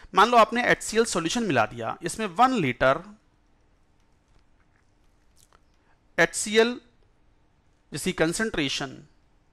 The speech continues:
मान लो पॉइंट ज़ीरो वन एम है, is added to this solution। तो ध्यान दो, एच प्लस की फिर फाइनल कंसंट्रेशन क्या हो गई?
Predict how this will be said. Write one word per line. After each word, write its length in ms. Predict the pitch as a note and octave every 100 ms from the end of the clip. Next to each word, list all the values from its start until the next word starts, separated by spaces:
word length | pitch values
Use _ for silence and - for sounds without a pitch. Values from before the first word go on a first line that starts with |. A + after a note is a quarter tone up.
| _ -
मान 220 | F#3+ C#3+
लो 280 | A#2+ A#2 - _ _
पॉइंट 340 | G3 G3+ G3+
ज़ीरो 280 | E3 F3+ F3+
वन 500 | E3+ D#3 D3 D3 D3 -
एम 260 | D#3 C#3+ B2+
है, 340 | A2 A2 A2+ _ _ _ _ G#3+
is 120 | F#3+
added 440 | C#3 A#2 B2 B2 - _ _ _ _ _ _ _ _ _ _ _ _ _ _ _ _ _ _ _ _ _ _ _ _ _ _ _ _
to 60 | B3
this 240 | F#3 E3+ A#2+
solution। 340 | A2 - A#2+ - _ _ _ _ _ _ _ _ _ _ _ -
तो 60 |
ध्यान 320 | D3+ G#3+ G3+
दो, 340 | C3+ E3+ C#3 - _ _ -
एच 180 | F3 -
प्लस 280 | - B2+
की 120 | - F3
फिर 140 | F#3
फाइनल 360 | - C3+ B2+ D#3+
कंसंट्रेशन 640 | F3+ E3+ F#3+ F#3+ F#3 G3+
क्या 140 | G3+
हो 140 | F#3+ G3
गई? 200 | A3+